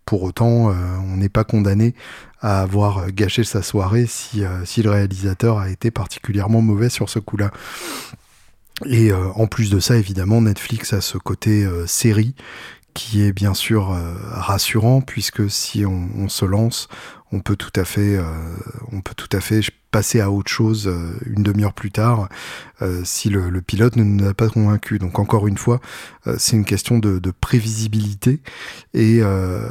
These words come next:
à une époque où, euh, forcément la, la crise financière, euh, liée au, au confinement et au covid,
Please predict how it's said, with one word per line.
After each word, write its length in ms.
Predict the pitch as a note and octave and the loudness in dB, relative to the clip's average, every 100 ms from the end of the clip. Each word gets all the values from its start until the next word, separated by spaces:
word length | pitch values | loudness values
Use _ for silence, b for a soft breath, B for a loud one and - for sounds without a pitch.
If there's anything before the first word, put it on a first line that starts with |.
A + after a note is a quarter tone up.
| - | -2
à 140 | G#2 | 4
une 180 | A2 A2 | 6 6
époque 500 | G#2+ A#2+ A#2 - - | 4 4 2 0 -4
où, 360 | G#2+ A2 G#2 G2+ | -2 0 0 0
euh, 720 | F2+ F2+ F2 G2 G#2+ A2 - - A#2+ - E3 | 0 -2 -2 -4 -4 -6 -8 -10 -12 -12 -12
forcément 580 | - F#2 - G#2+ A2 G#2+ | -6 -4 0 4 4 4
la, 240 | F#2+ F2+ | 2 0
la 120 | F2+ F#2 | -2 -2
crise 240 | - G#2 | -2 -4
financière, 720 | - G#2 G2+ - G#2+ G2+ G2 | 0 0 2 2 2 2 0
euh, 80 | F2 E2+ E2+ G#2 | -2 -4 -6 -8
liée 360 | G2+ G2 A2 G#2+ | -8 2 4 4
au, 80 | G2 F2 F2+ | 2 -4 -6
au 160 | - F#2 | -6 -4
confinement 600 | - G2 G2 G#2 G#2+ G#2+ | -6 -6 0 2 2 2
et 100 | A2+ | 2
au 120 | G#2+ | 2
covid, 500 | G2 G#2+ G2+ A2 G2 | 2 0 0 -2 -2